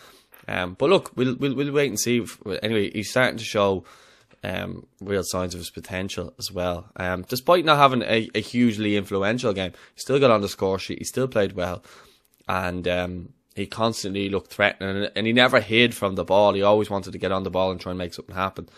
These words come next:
Um, and was well able to get stuck in as well when needed, and he was pinning their, uh, their centre backs at the time. I, I would like to see him maybe bulk up a little bit, just to be able to hold people off that little bit more. But again, as I said, he's only twenty, so I, maybe he's all right for now, because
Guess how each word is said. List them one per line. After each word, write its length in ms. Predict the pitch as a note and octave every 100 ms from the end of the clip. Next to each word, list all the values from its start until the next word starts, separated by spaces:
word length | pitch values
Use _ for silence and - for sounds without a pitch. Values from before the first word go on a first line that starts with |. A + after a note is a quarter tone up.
| - - - _ _ _ -
Um, 580 | F2+ F2+ F2+ F2 E2+ - _ _ _ _ _ _ _ - -
and 160 | A2+ B2
was 100 | B2
well 200 | C3 C3+
able 160 | B2
to 60 | A2+
get 140 | A2+
stuck 320 | - - A2+ A#2
in 120 | A2
as 100 | G#2
well 220 | G#2 G#2+
when 120 | G2
needed, 440 | F#2+ G2+ G#2+ F#2 -
and 140 | F2+
he 80 | F#2
was 140 | F#2 F2+
pinning 400 | - A2+ A2 G2
their, 360 | F#2+ F#2+ F#2+
uh, 220 | F#2 F#2+
their 160 | - F2+
centre 320 | - G2 F#2+
backs 260 | F#2+ F#2+ -
at 80 | E2
the 40 |
time. 180 | F#2+ C#2+
I, 60 |
I 220 | G2+ - A2+
would 160 | E3
like 120 | D#3+ D3
to 60 |
see 80 | C3+
him 60 | C3+
maybe 180 | A2+
bulk 340 | G#2 A#2+ B2+ B2+
up 140 | C3+
a 60 | B2
little 180 | A2 G2+
bit, 260 | A#2 G2 - -
just 160 | - -
to 40 |
be 60 | G2
able 120 | G2+
to 60 | G2
hold 280 | G2+ G2+
people 240 | G#2 G2 F#2
off 320 | G2+ G#2 -
that 120 | G2
little 180 | F#2+ E2+
bit 180 | - -
more. 200 | G2 F#2+
But 260 | G2+ F2
again, 260 | G2 F#2+ F2+ -
as 120 | F#2
I 40 | -
said, 200 | - E2+
he's 120 | F#2
only 160 | F#2+ F2
twenty, 360 | - F2 F2+
so 180 | F2 G#2+ - - -
I, 180 | F2 - - - -
maybe 260 | G#2 G2
he's 100 | F#2
all 140 | F#2+ F#2+
right 140 | F#2
for 120 | F2+
now, 220 | F#2 F#2
because 440 | F2 F2+ F2 E2+